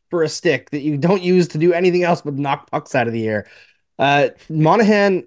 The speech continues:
I don't think he's a great penalty killer, but he can take a shift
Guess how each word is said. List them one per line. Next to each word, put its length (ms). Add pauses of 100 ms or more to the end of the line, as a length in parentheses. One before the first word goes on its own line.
(100)
I 140
don't 220
think 160
he's 180
a 40
great 340
penalty 360
killer, 360 (100)
but 100
he 120
can 160
take 240
a 40
shift 580